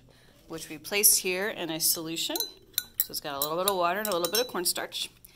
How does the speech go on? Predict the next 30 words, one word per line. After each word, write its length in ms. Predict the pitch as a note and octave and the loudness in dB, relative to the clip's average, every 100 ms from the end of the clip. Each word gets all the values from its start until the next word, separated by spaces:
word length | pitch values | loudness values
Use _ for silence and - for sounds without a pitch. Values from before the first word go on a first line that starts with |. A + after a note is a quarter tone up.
| - - - | -20 -20 -10
And 140 | A3 A#3+ | -6 -4
then 100 | B3+ | -4
we've 180 | B3+ | 0
also 300 | C4 D#4 - A4 | 4 6 6 2
taken 340 | - E4+ C#4+ | -2 -2 -2
that 180 | B3+ G#3+ | 0 0
cornstarch 600 | - A3+ G#3+ - G#3 G#3 - | 0 0 0 2 0 0 -4
and 180 | F3+ | -6
put 240 | F3+ - C#4 | -6 -4 2
it 180 | C#4 - | 2 2
into 800 | G3+ G3+ G3+ - G3+ F#3+ F#3 F#3 - - - | -2 -4 -4 -4 -2 -2 -2 -6 -14 -20 -8
this 320 | F3+ - - | 2 6 6
tube. 580 | - - F3+ D#3+ - F3+ G3+ - - - - - - - - | 2 -4 -4 -8 -12 -16 -18 -20 -20 -20 -20 -20 -20 -18 -12
And 160 | E3 E3+ | -8 -4
this 240 | A#3 - | -2 -2
is 240 | - D#3+ D#3 | -2 -2 -2
actually 500 | D3 D#3+ E3 D#3 D#3+ - - - | -4 -4 -6 -6 -10 -18 -20 -14
a 120 | - E3 | -6 -2
special 760 | - - - - F4 F4 D#4+ | -2 -4 -8 2 2 4 0
kind 260 | D#4 B3+ A#3+ | -2 -2 -2
of 100 | A#3+ | -2
tube 380 | - F3+ E3+ | -2 -2 -4
called 240 | E3+ D#3 D3 | -4 -8 -8
a 40 | |
dialysis 720 | D#3 G3 B3+ C4+ A3 - D#3+ | -4 2 4 4 2 2 2
tube. 300 | - - D3 - - - - - - | 2 -4 -8 -12 -20 -20 -20 -8 0
And 100 | F3 | 4
it's 120 | - | 6
special 500 | - E4 E4 B3+ G3+ | 8 8 8 4 2
because 1000 | G3 F3+ - - D4 A3 F3 F#3+ - | 0 -6 -4 2 6 8 6 4 4